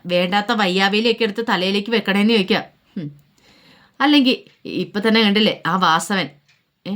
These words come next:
ആ വാസവനെതിരായിട്ട് ഇന്ന് വരെ ശ്രീനേട്ടൻ എന്തെങ്കിലും ചെയ്തിട്ടുണ്ടോ? അല്ല, നിങ്ങൾ തമ്മിൽ അങ്ങനെ വലിയ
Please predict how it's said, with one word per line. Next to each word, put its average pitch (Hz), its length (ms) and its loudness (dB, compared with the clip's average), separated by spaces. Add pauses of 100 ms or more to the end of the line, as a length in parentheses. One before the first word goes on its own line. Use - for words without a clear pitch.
(380)
ആ - 100 2
വാസവനെതിരായിട്ട് 233 1000 2 (120)
ഇന്ന് 277 200 2
വരെ 226 300 4
ശ്രീനേട്ടൻ 233 500 0
എന്തെങ്കിലും 214 280 0
ചെയ്തിട്ടുണ്ടോ? 185 540 0 (540)
അല്ല, 165 160 -6
നിങ്ങൾ 156 300 -2
തമ്മിൽ 185 260 0 (380)
അങ്ങനെ 165 320 -2
വലിയ 214 260 4